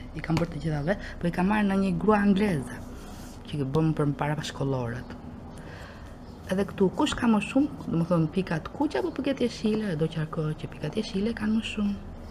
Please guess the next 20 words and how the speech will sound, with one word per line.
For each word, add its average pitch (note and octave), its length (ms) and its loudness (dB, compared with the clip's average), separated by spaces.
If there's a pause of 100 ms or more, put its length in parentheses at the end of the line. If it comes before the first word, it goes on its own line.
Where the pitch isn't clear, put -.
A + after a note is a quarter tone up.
(260)
edhe F#3 180 -2
kështu E3 220 -8
me E3 160 -2
radhë. D3+ 280 -4 (380)
Për - 140 -2
të D#3 160 0
gjetur, E3+ 320 2
për D3+ 100 -2
të D3+ 140 4
bërë D#3 160 4
dallimin E3 340 4
kush F3 160 -2
ka F3 80 2
më D#3+ 140 0
shumë F3 160 2
dhe D#3 100 -4
kush - 140 -10
ka D3+ 100 0
më C#3 160 0
pak. - 280 -10